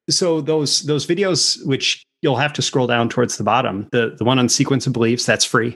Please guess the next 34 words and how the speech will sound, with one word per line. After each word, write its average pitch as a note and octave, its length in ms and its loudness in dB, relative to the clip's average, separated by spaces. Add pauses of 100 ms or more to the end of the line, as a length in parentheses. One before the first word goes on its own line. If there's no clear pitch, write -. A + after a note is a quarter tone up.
The - 240 -20
one B2 160 4
on B2+ 80 2
structured B2 420 0
thinking, A#2 380 2
that's A#2 220 2
free. A2+ 360 -2 (300)
This B2+ 160 0
one D3 120 2
on C3 160 2
the A2 120 0
Pisa C3 400 0
formula C3+ 380 0
and A#2 120 0
how B2+ 180 0
it - 140 -6
fits B2 320 -2
with A#2+ 160 -2
Eugene A#2 300 2
Schwartz's A#2+ 540 0
market A2 240 0
awareness A#2+ 400 0
model, A#2 240 0
I A#2 60 -2
call - 180 0
it - 40 -8
the B2 80 -2
golden A#2+ 440 0
key, B2 440 -2 (420)
uh, A2 240 2 (120)
because C#3 320 0
it B2+ 240 -2
ties A#2 460 2
in A#2 440 2